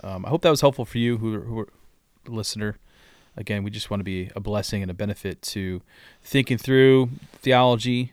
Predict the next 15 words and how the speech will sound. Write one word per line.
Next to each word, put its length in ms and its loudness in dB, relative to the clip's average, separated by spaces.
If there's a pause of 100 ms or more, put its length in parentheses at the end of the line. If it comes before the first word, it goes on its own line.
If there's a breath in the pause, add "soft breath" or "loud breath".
and 100 -8
how 100 -2
theology 440 2
connects 320 -6
with 260 -12
culture, 480 0 (420 soft breath)
how 140 -2
it 80 -6
connects 260 -4
with 100 -2
our 140 2
everyday 280 0
life 300 0
too, 220 -4
right? 200 -8